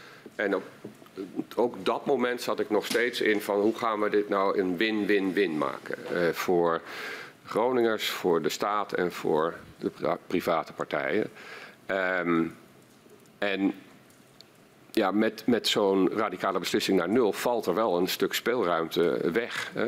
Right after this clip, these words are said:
eh, voor diverse partijen. Ehm, maar dat was het, dat was het, eh, moment van dat je daar even over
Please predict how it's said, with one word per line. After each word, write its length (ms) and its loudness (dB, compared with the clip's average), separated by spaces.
eh, 560 0
voor 180 0
diverse 340 0
partijen. 540 -6
Ehm, 360 -2
maar 180 -2
dat 280 -2
was 160 -2
het, 420 -10
dat 280 -4
was 160 -2
het, 180 -6
eh, 160 2
moment 360 0
van 180 -2
dat 140 -4
je 100 -6
daar 160 -2
even 220 -2
over 460 0